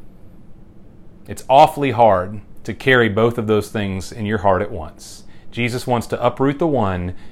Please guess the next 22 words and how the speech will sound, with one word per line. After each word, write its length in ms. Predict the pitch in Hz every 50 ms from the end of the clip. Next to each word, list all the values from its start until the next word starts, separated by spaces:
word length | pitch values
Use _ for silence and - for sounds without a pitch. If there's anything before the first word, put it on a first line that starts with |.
| - -
in 140 | 117 110
favor 580 | 104 - - 110 107 107 98 107 101 98 95 - - - - -
of 140 | 113 98 92
the 80 | 101 98
new 260 | 95 98 101 110 113
life, 520 | 110 107 104 104 101 90 - - - - 110
the 80 | 104
new 240 | 101 101 107 123 120
heart, 320 | 98 117 120 110 98 - -
the 80 | 113
new 180 | 104 104 104 101
self, 640 | - - 113 101 92 92 - - - - - - - - - - - - - - - - - -
to 100 | - 110
bring 260 | 98 107 113 120 127
about 260 | 127 113 110 104 - -
this 160 | 135 - -
kind 240 | - 135 127 127 127
of 80 | -
transformation 720 | - - 120 117 110 - - 113 101 98 98 98 - 104 92
that 140 | 95 - -
only 380 | 175 175 175 170 160 143 127
He 320 | - 117 113 101 92 -